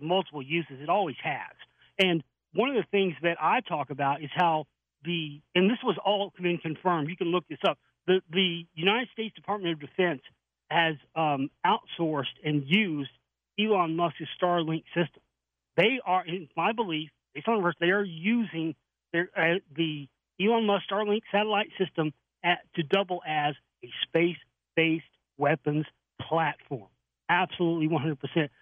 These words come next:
You know, the film I really wanted to tell people about tonight that I think the Coast to Coast A M audience would love above all my other films is a film I made this year called Aliens Are Nah,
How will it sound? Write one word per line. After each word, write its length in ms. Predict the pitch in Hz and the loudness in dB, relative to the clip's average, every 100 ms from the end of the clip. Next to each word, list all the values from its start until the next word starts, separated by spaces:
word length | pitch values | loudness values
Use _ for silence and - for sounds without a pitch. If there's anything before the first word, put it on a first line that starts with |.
| _ | _
You 60 | 233 | 0
know, 160 | 240 226 | 0 -2
the 60 | 165 | -4
film 240 | 269 302 | 0 2
I 80 | 135 117 | 0 -4
really 160 | 240 208 | -2 2
wanted 260 | 202 160 | 2 0
to 60 | - | -4
tell 100 | 185 | -6
people 260 | - 160 147 | -6 -12 -2
about 280 | 156 160 | 0 0
tonight 260 | 160 151 143 | -2 -2 -2
that 100 | 139 | -2
I 100 | 127 - | -4 0
think 180 | 185 190 - _ | 0 0 -4 _
the 60 | - | -4
Coast 220 | 185 180 | -2 -2
to 60 | - | 0
Coast 200 | 185 175 | -2 0
A 140 | 165 156 180 - 175 | 0 2 0 -6 0
M 300 | 180 170 165 | 0 0 -2
audience 300 | 170 190 - | 0 -2 -4
would 80 | 143 | -4
love 300 | 151 185 165 | 0 0 -2
above 240 | 147 156 - | -6 -8 -4
all 120 | 185 | -4
my 140 | 180 180 | -2 -4
other 160 | 156 | -4
films 300 | - 185 208 - _ _ - | 0 0 0 -4 _ _ -10
is 80 | 143 | -8
a 60 | |
film 240 | - 190 170 | 0 2 2
I 60 | |
made 200 | 170 165 | 0 0
this 120 | 160 - | -2 -2
year 100 | 180 | -4
called 160 | - 147 - | -2 -4 0
Aliens 420 | 175 180 170 143 | 2 2 0 -2
Are 100 | 135 | -2
Nah, 340 | 147 151 170 | 0 0 -2